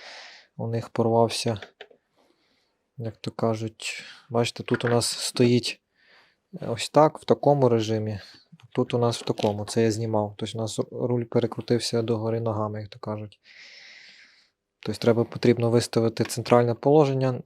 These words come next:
на рулі, виставити рівно колеса і тоді вже одягати і фіксувати. Тому що якщо ви не виставити цього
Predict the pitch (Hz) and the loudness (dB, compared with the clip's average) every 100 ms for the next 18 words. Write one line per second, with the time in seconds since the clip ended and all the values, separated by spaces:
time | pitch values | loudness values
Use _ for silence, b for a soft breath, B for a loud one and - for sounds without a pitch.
0 | - 123 120 120 123 110 B B - 185 | -4 -2 0 2 2 0 B B -14 0
1 | 120 113 - 113 - 120 110 B - - | 0 2 0 -2 0 0 0 B -10 -4
2 | 120 120 113 117 107 - - 127 143 131 | -2 0 -2 -6 -8 -12 0 6 6 6
3 | 120 110 113 113 117 113 87 - B B | 0 0 0 0 0 0 -2 -6 B B
4 | B B B B B B B _ - 110 | B B B B B B B _ -4 0
5 | 117 113 113 - 120 - - - 113 107 | 4 6 4 2 -4 -4 -6 0 2 2
6 | 104 104 95 B B B B B B - | 0 -4 -8 B B B B B B -14
7 | 117 113 - 117 - 113 120 135 123 139 | -8 -4 -2 -2 0 0 0 0 6 6
8 | 151 - 135 131 127 - 113 113 | 6 2 2 2 0 0 -4 -4